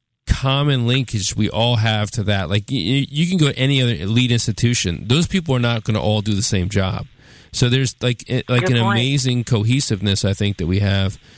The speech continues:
Speaker 1: uh, more so than anywhere else. So, um,
Speaker 2: Mm-hmm.
Speaker 1: yes, it's, it's, it's, it's amazing. And that's why I love being able to talk to people. I mean, everybody has a story. Every single one of our classmates has a story, a story of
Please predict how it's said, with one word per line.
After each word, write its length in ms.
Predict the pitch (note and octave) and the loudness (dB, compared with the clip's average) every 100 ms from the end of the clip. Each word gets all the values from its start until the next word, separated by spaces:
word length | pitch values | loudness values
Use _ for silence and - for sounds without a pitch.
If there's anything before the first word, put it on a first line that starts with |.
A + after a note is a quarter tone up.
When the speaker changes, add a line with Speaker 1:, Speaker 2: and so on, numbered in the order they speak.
| - - - | -20 -16 -4
Speaker 1:
uh, 260 | G#2 F#2+ - | 0 0 -4
more 260 | - B2+ B2+ | -2 0 2
so 180 | - A#2+ | 0 0
than 160 | A2+ | 0
anywhere 340 | A2 A#2 F#2+ G2+ | 0 0 0 0
else. 280 | A2+ - | -2 -4
So, 600 | - - - - G#2+ G2+ G2+ - - - - _ | -8 -8 -8 0 0 0 -2 -10 -20 -20 -20 _
um, 460 | - G2 G2 F#2+ F2 C#3+ | -2 0 2 0 -2 -4
Speaker 2:
Mm-hmm. 140 | D#3+ | 0
Speaker 1:
yes, 260 | C#3+ B2+ - | 2 0 0
it's, 420 | C3+ - - - | -2 -2 -6 -6
it's, 480 | - B2 - - - | -2 0 0 -6 -4
it's, 320 | - A#2+ - | -2 0 0
it's 240 | F2 F2 B2 | 0 0 2
amazing. 480 | A2 A2+ A2+ G2+ G2+ | 2 2 0 2 0
And 160 | A2 | 0
that's 160 | - C3 | 0 2
why 180 | E3+ D3+ | 0 0
I 140 | C3 A#2 | -2 0
love 300 | B2+ C3+ B2+ | 0 0 0
being 160 | C3 | 0
able 160 | B2 A#2 | 0 0
to 100 | - | -2
talk 200 | C3 B2 | 0 0
to 80 | B2 | 2
people. 240 | A2+ G#2+ | 0 2
I 40 | G#2+ | 0
mean, 80 | A2 | 0
everybody 840 | A#2 C3+ C#3+ C#3 D3+ C#3 B2+ B2 | 0 0 0 2 2 2 0 0
has 240 | A2+ A2 G#2 | 0 0 0
a 60 | |
story. 440 | G#2 - G2 F#2 - | -2 0 -2 -2 -2
Every 440 | B2 C#3+ C#3 C#3+ C#3+ | 0 2 2 0 2
single 260 | C3+ A#2+ | 0 2
one 100 | B2 | 2
of 60 | A2+ | 2
our 80 | A2 | 0
classmates 480 | A#2 G#2+ - F2+ | 0 -2 -2 -2
has 200 | G#2+ F#2 | 0 0
a 60 | F#2+ | -2
story, 400 | - G2+ F2 D#2+ | -2 -2 -2 -2
a 80 | - | -2
story 380 | - A2+ A2 G#2 | 0 0 2 0
of 160 | G2+ | -4